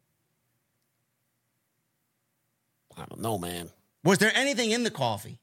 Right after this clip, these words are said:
Speaker 2: Was there an added additive in, in the coffee that, uh, we don't know of? Maybe a shot of espresso or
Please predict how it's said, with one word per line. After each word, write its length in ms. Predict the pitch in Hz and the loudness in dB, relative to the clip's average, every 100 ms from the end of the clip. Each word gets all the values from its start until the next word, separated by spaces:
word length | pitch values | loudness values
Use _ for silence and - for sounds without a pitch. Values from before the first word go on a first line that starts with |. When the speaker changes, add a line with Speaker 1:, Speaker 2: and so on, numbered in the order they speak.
| - | -6
Speaker 2:
Was 160 | 143 | 0
there 200 | 139 156 | 2 4
an 120 | 143 139 | 2 0
added 400 | 139 220 208 117 | 0 0 -2 -2
additive 580 | 170 226 170 107 92 - | 0 0 -2 -4 -8 -6
in, 220 | 143 139 | -2 0
in 160 | 127 135 | 2 0
the 60 | |
coffee 440 | - 120 98 - 117 | 0 -2 -2 -6 -6
that, 300 | 117 104 - | -2 -2 -2
uh, 260 | 110 101 98 | -2 -2 -2
we 100 | 113 | -2
don't 160 | 113 107 | -2 -2
know 160 | 95 113 | -6 -10
of? 180 | - - | -12 -2
Maybe 240 | 123 113 | 0 0
a 60 | 104 | 0
shot 260 | 139 113 | 0 0
of 80 | 87 | -2
espresso 540 | - 147 - 139 127 | -2 -2 0 -2 -2
or 240 | 120 101 | -4 -8